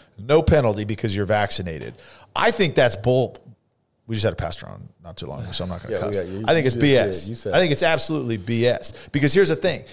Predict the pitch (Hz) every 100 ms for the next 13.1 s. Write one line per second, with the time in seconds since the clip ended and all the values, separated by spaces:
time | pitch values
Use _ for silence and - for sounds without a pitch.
0 | - 131 123 92 - 165 170 156 123 123
1 | 127 113 107 110 107 - 92 - 123 -
2 | _ _ 131 104 127 110 - - - 113
3 | 143 180 - 220 196 170 - 175 160 170
4 | 196 156 - 135 127 131 101 - - -
5 | 131 180 240 214 180 135 104 104 - 160
6 | 185 143 92 92 85 87 90 90 82 80
7 | 82 82 90 120 - - _ _ _ _
8 | _ _ _ - 104 - 190 131 - 95
9 | 90 87 90 90 - 104 101 165 - 107
10 | 98 92 90 87 85 78 _ - 107 101
11 | 82 78 - 107 147 190 180 175 180 -
12 | 120 101 147 202 214 226 240 247 - -